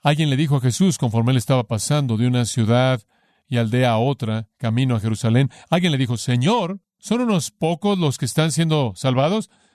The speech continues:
Esa fue la implicación de la enseñanza de Jesús, que esta es una puerta estrecha, que es difícil de encontrar, y entonces la pregunta viene, "Parece como si tú estás diciendo que son unos cuantos los que están siendo salvos",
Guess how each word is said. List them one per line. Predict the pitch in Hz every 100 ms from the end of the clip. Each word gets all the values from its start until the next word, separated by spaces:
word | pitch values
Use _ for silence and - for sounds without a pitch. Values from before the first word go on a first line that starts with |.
| _ -
Esa | 220 220 185
fue | 208
la |
implicación | 160 147 143 - 185
de | 156
la |
enseñanza | 127 135 160 143 143
de |
Jesús, | 117 113 226 214 - _ _ _ -
que | 175 214
esta | 240 - 151
es | 143 165
una | 170 165 139 110
puerta | 151 156 151
estrecha, | - 185 220 151 120
que | 156
es | 151
difícil | 127 156 147
de | 143
encontrar, | 127 123 180 226
y | 156
entonces | 120 151 151
la | 131
pregunta | 131 143 151
viene, | 147 226 170 - - _
"Parece | - 156 240 - 233 240 - _ -
como | 160 147
si | 151
tú | 185
estás | 185 190 143
diciendo | 117 202 170
que | 147 123
son | 170
unos | 185 165 -
cuantos | 160 233 262 170
los | 139
que | 143
están | 120 165 165
siendo | 175 170 151
salvos", | 185 247 180 151 156